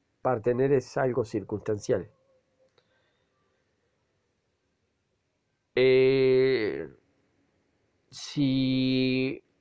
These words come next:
hay muchas veces, y eso para los psicólogos, este, es tremendamente frecuente, que ve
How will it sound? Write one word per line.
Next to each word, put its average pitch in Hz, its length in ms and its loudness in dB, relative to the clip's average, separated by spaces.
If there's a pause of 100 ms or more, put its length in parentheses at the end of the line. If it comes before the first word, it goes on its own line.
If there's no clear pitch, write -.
hay 156 320 2
muchas 147 360 -2
veces, 151 480 -2
y 107 280 -6
eso 127 380 -2
para 110 200 -2
los 107 140 -6
psicólogos, 127 1000 -4 (800)
este, - 800 -18
es 107 100 -14
tremendamente 107 1000 -6
frecuente, 120 680 -6 (1040)
que 117 120 -2
ve 139 580 2